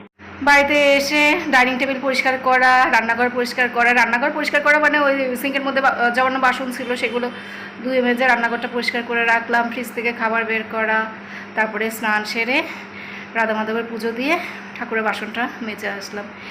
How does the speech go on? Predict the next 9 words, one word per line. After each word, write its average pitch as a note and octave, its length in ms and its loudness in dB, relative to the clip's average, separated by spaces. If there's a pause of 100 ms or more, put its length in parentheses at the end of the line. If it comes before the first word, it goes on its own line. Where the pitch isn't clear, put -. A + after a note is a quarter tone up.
(200)
এই B3+ 100 -2
ঘরটা B3 260 0
গোছানো A3+ 400 -4
হয়নি, G3+ 380 -6
এই G3+ 40 -12
যে G3+ 120 -10
এই G3+ 200 -8
ঘরটা, G3 260 -12 (760)
আরে B3+ 220 -2